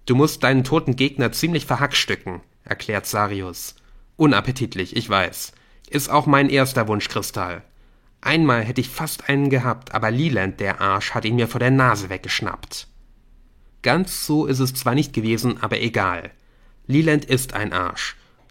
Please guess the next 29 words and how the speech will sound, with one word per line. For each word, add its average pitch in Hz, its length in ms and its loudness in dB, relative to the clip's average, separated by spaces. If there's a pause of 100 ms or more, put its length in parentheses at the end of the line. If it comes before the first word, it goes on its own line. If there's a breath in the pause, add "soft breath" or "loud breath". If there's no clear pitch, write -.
Das 135 260 2
jedenfalls 113 560 0
ist - 160 -12
die 101 80 -6
reine 110 300 0
Wahrheit. - 640 -4 (1000)
"Was 131 460 0
wirst 135 220 2
du 135 40 2
dir 117 240 6
wünschen?", 127 540 0 (240)
will 113 180 -2
Blackspell 95 540 -4
wissen. 92 300 -10 (1200)
"Weiß 135 340 2
ich 131 120 2
noch 120 140 4
nicht. 117 480 0 (280)
Und 117 340 0
außerdem 120 520 4
binde 120 220 4
ich 110 200 -2
es 104 180 -4
nicht 131 240 4
ausgerechnet 113 640 -2
dir 143 240 2
auf - 140 -8
die 110 100 -4
Nase." 92 540 -4